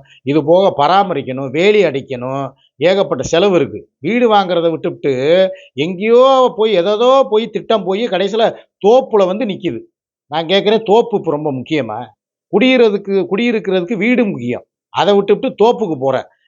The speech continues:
வீடே வாங்கணும்னாலும் இப்ப நேரங்காலம் சரியில்லாம இருக்குன்னு சொல்லி ஜோசியம் சொல்லிருச்சு அப்படின்னா, நேத்துல இருந்து அம்மாவும் மகளும் ஆத்தான்னு சொன்னா அதுக்கு வேற வந்துடுறீங்க சில பேர் விழுதுகள். எப்படி அவங்க அம்மாவை ஆத்தாக்காரின்னு சொல்ல போச்சுன்னு வந்துடுறீங்க. அதனால அவங்க அம்மா,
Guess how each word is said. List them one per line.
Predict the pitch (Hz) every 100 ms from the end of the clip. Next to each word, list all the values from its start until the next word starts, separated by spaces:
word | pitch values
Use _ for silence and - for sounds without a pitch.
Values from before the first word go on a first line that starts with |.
| -
வீடே | 208 240 254
வாங்கணும்னாலும் | 240 208 202 190 196 233
இப்ப | 226 214
நேரங்காலம் | 160 202 196 185 160
சரியில்லாம | 151 165 165 165 156
இருக்குன்னு | 143 147 139
சொல்லி | 185 233 - _ -
ஜோசியம் | 202 233 226 151
சொல்லிருச்சு | 147 147 120 135
அப்படின்னா, | 117 123 123 117 131 165 180 - _ 127
நேத்துல | 185 214 196 180
இருந்து | 185 202 226 170 117
அம்மாவும் | 120 151 180 175 156 135
மகளும் | 147 143 139 127
ஆத்தான்னு | 156 - 170 147
சொன்னா | 165 156
அதுக்கு | 147 156
வேற | 151
வந்துடுறீங்க | 139 139 135 123 120 - _ _ -
சில | 156 151
பேர் | 143 156 143
விழுதுகள். | 151 170 160 123 - _ _ -
எப்படி | 139 190 180
அவங்க | 160 151 147
அம்மாவை | 143 170 165
ஆத்தாக்காரின்னு | 143 151 180 151 147 143 127
சொல்ல | 139
போச்சுன்னு | 139 135 156 139
வந்துடுறீங்க. | 131 131 120 120
அதனால | 120 135 143 117 135 165 165 - - _
அவங்க | 131 147
அம்மா, | 135 160 180